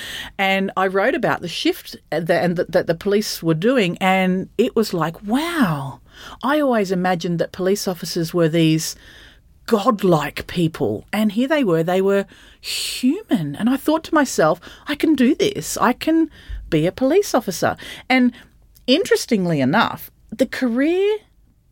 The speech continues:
between a journalist and police officer is not that different. People go, "Oh my goodness, what a career change." But it's not that different. It's still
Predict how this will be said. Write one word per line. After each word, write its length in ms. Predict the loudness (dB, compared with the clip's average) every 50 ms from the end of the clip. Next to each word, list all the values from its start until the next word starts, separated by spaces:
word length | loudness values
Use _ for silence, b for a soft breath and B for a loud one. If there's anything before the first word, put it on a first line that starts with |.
| _ -2
between 360 | -2 0 0 -2 0 0 0
a 80 | 0
journalist 520 | -2 -2 -2 0 0 2 0 0 0 0 -2
and 80 | -2
police 260 | 0 0 -2 0 0 -2
officer 300 | -2 -2 -2 0 0 0
is 100 | 2 2
not 400 | 2 2 2 2 2 0 -2 -2
that 420 | 0 2 2 2 0 -2 -4 -2
different. 460 | -2 -2 -2 -2 -2 -4 -4 -4 -4 B B B B B B B
People 260 | 0 0 2 0 0
go, 300 | 2 2 4 4 2 2
"Oh 140 | 0 0 2
my 160 | 2 2 2
goodness, 380 | 2 2 2 2 2 2 2 2
what 160 | 2 2 2
a 20 |
career 460 | 0 -2 -4 -2 0 0 2 2 2 2
change." 520 | 0 -2 -2 -2 -2 0 -2 -2 -4 -2 0
But 160 | 0 0 0 B B B B B B B B B -4
it's 200 | -4 -2 0 2
not 260 | 2 2 2 0 0
that 260 | -2 -2 -2 -2 -2
different. 400 | -2 -2 0 0 -2 -2 0 0
It's 180 | -2 -2 -2 -6
still 480 | -10 -6 0 2 4 4 4 2 0